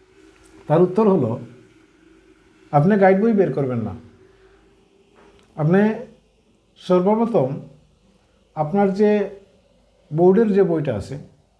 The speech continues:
সেই বইটা বের করবেন। বের করার পরে আমি যে প্রশ্ন, যে প্রশ্নগুলো দিয়েছি এই প্রশ্নের উত্তরগুলা মেইন বই থেকে আপনি নোট করবেন, আপনার নিজের মতো করে মেইন বই দেখে দেখে নোট করবেন। আর এই নোটটাকে আপনি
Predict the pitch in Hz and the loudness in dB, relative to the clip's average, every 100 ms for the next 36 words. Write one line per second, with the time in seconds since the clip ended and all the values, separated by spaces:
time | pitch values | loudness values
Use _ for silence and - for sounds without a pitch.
0 | _ _ _ - 180 190 190 180 147 120 | _ _ _ -4 2 4 4 2 -2 -4
1 | 120 104 95 92 - _ _ - 151 175 | -6 -8 -12 -16 -20 _ _ -12 -2 0
2 | 214 220 202 196 180 120 127 - - - | 2 2 2 2 0 -4 -6 -10 -18 -20
3 | - - - 170 240 240 254 247 220 214 | -20 -20 -4 0 2 2 2 2 -2 0
4 | 220 190 202 - 233 226 226 208 180 156 | -2 2 2 2 0 0 0 0 0 -2
5 | 123 127 156 214 - 220 196 240 233 233 | -4 -2 -2 -2 -2 -4 -2 -2 -2 -2
6 | 214 196 185 160 156 220 277 262 269 240 | -4 0 2 2 0 0 0 0 0 0
7 | 233 190 185 180 156 151 156 123 120 120 | 0 -2 -2 -6 -6 -4 -4 -2 -4 -4
8 | 147 160 151 151 - - 160 151 147 147 | -6 -4 -4 -4 -10 -14 -6 -2 0 0
9 | 147 147 131 104 - - _ 170 180 175 | -2 -4 -4 -6 -10 -20 _ -4 0 2
10 | 170 160 170 165 156 147 123 135 101 95 | 2 0 -2 -2 -4 -4 -4 -8 -8 -10
11 | - - _ _ _ _ _ _ _ 143 | -14 -20 _ _ _ _ _ _ _ -4
12 | 151 - 233 269 247 208 233 214 190 151 | -4 0 2 2 0 -2 -2 -2 -2 -2
13 | 147 | -4